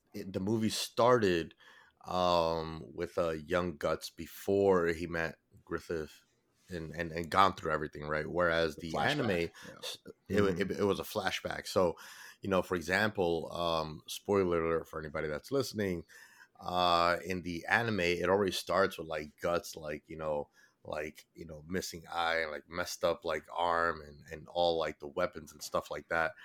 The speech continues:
Speaker 1: So you already know something happened. You know, so when you see the flashbacks and you go through the story, not only do you know that something's gonna happen to Guts,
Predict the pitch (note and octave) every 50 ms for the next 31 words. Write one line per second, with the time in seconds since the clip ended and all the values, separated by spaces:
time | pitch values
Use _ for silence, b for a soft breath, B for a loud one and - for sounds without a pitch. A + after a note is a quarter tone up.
0 | B B B B B _ - - - G#2+ G2 F#2+ F#2 F2 F2 E2+ E2 - b b
1 | b b b b b b b b - F#2 A2 C#3 D3 D3+ D3 C#3+ B2+ A2 A2+ C3
2 | B2 A2+ G#2 - - A#2 A2 G#2 - G#2 F#2+ F2 - F2+ G2+ A#2 A#2 - E2+ -
3 | C#2 D2 E2+ G2+ - - _ _ _ _ _ _ _ _ - F2+ F2+ F#2+ F#2+ -
4 | G2+ F#2+ F#2+ F#2 F2+ F2+ F#2 F2+ - - - B2 B2 A2+ A2+ - - A2+ A2 G#2
5 | G2 - - G2+ G2 F#2+ - F#2 E2+ E2+ F2 D#2+ F#2 G2 F#2+ F#2+ F2+ F2 D#2+ -
6 | - - C#3 C#3+ C#3 A#2+ G2 F2+ F2 E2+ D#2 b b b b b b _ - F2
7 | F#2 G2+ A2 A2 G#2+ G#2+ F#2 F#2 F2+ F2+ F2+ F#2 F#2 F2+ F2 E2+ - - - F#2+
8 | F2+ - F2+ E2 - - E2+ D#2 D2+ D#2+ F2+ F2 - D#2 D2 D2 C#2+ - C#3+ C#3+
9 | B2+ G#2 F2 - - -